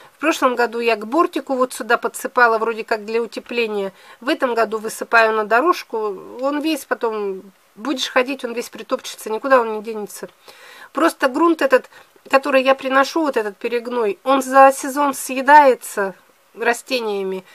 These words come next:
и потом остаётся тот же объём грунта, нисколько не прибывает, потому что некоторые удивляются: «О, куда вы деваете грунт? Вы таскаете, таскаете в теплицу машину перегноя, например, покупаете, там за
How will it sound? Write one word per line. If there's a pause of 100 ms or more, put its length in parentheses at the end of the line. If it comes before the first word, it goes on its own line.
(240)
и
потом
остаётся
тот
же
объём
грунта,
нисколько
не
прибывает,
потому
что
некоторые
удивляются:
«О,
куда
вы
деваете
грунт?
Вы
таскаете,
таскаете
в
теплицу
машину
перегноя,
например,
покупаете,
там
за